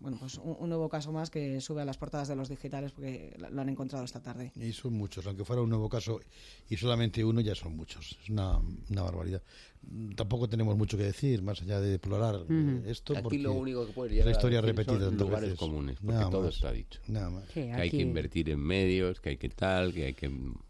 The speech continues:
Speaker 4: más medios para la policía. Yo creo que lo que hay que invertir, y eso es imposible,
Speaker 3: Mm.
Speaker 4: mm,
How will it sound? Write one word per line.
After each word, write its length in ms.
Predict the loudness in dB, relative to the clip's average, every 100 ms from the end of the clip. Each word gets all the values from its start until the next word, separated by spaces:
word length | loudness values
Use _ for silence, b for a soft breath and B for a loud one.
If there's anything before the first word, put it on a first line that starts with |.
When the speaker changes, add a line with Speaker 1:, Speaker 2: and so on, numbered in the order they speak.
| -8 -6 -6 -8 -8 -8
Speaker 4:
más 260 | -4 -2 -2
medios 260 | -2 -2 -2
para 200 | -2 -2
la 120 | -2
policía. 640 | -2 -4 -4 0 0 0 -2
Yo 800 | -10 -10 -20 -20 -20 -20 -12 -2
creo 140 | 0
que 60 | 2
lo 80 | 0
que 60 | -2
hay 80 | -2
que 80 |
invertir, 520 | -2 -2 -4 -2 -4 -2
y 80 | -6
eso 140 | -6 -6
es 100 | -6
imposible, 580 | -8 -8 -6 -4 -2 -4 -8 -12
Speaker 3:
Mm. 80 |
Speaker 4:
mm, 240 | -10 -10